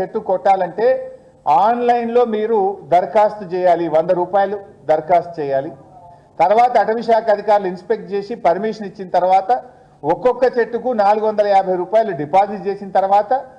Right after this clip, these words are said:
అటవీ శాఖ అనుమతి ఇచ్చిన తర్వాత చెట్టు కొట్టాలి. అది అటవీ భూమి కాదు, పట్టా భూమి అయినా, హౌస్ సైట్ అయినా, వ్యవసాయ భూమి అయినా, ప్రభుత్వ భూమి అయినా, అది ఏ భూమి అయినా సరే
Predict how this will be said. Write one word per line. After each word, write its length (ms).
అటవీ 320
శాఖ 320
అనుమతి 400
ఇచ్చిన 320
తర్వాత 580
చెట్టు 180
కొట్టాలి. 380
అది 140
అటవీ 320
భూమి 260
కాదు, 380
పట్టా 320
భూమి 300
అయినా, 280
హౌస్ 380
సైట్ 260
అయినా, 280
వ్యవసాయ 500
భూమి 260
అయినా, 240
ప్రభుత్వ 480
భూమి 220
అయినా, 300
అది 200
ఏ 360
భూమి 340
అయినా 260
సరే 580